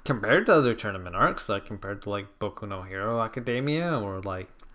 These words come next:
Nanatsu no Taizai, like, it's still fun. Like, it's, it's still enjoyable. Um, like, at least it's not just, like, people beating each other up. Like, you get to see this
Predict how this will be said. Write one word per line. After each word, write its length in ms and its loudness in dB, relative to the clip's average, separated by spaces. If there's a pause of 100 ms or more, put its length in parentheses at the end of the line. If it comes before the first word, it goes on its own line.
(180)
Nanatsu 460 0
no 140 -6
Taizai, 560 2
like, 320 0 (340)
it's 220 4
still 220 8
fun. 640 -4 (420)
Like, 840 8 (440)
it's, 400 2
it's 160 2
still 400 4
enjoyable. 920 -2 (540)
Um, 880 4 (420)
like, 240 0
at 80 2
least 240 4
it's 180 0
not 200 2
just, 240 -2
like, 240 -2
people 440 -2
beating 360 0
each 240 -6
other 280 0
up. 400 2
Like, 400 0 (580)
you 120 -4
get 200 2
to 60 -8
see 200 -2
this 380 0